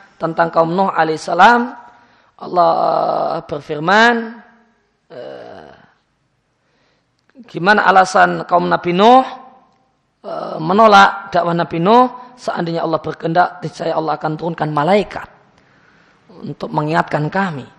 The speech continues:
"Ma sami'na bihadza fi abainal awwalin." Nih, kata kaum Nabi Nuh, "Kami nggak dengar ajaran semacam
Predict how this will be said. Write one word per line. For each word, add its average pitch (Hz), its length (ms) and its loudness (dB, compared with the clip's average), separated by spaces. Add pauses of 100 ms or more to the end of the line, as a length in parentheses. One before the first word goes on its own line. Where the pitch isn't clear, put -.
(200)
"Ma 185 240 -4
sami'na 160 480 -6
bihadza 151 480 -6
fi - 80 -14
abainal 135 640 -4
awwalin." 104 480 -4 (460)
Nih, - 240 -20 (320)
kata - 260 -8
kaum 147 160 -4
Nabi 139 300 -10
Nuh, 214 100 -12
"Kami 330 320 -12
nggak - 240 -8
dengar 294 320 -6
ajaran 175 320 -8
semacam 185 400 -8